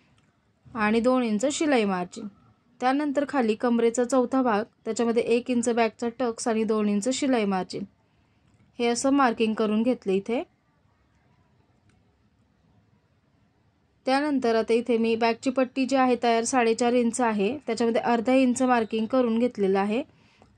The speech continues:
अर्धा इंच ॲड करून पाच इंचावर खालून मार्किंग केलेलं आहे.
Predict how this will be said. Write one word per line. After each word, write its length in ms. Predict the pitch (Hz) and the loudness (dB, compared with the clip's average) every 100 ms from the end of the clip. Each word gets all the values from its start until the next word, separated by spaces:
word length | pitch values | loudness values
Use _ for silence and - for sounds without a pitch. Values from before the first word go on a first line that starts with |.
| _ _ | _ _
अर्धा 280 | 220 226 233 | -2 0 4
इंच 260 | 269 262 269 | 4 4 4
ॲड 220 | 262 226 | 4 2
करून 260 | 202 208 247 | 2 0 0
पाच 340 | 277 269 269 | 2 2 2
इंचावर 380 | 269 233 220 247 | 2 2 0 -2
खालून 320 | - 269 254 262 | 0 2 4 4
मार्किंग 420 | 269 254 214 202 | 4 0 -2 0
केलेलं 360 | 202 196 196 | 0 2 2
आहे. 280 | 190 196 240 | 0 0 -4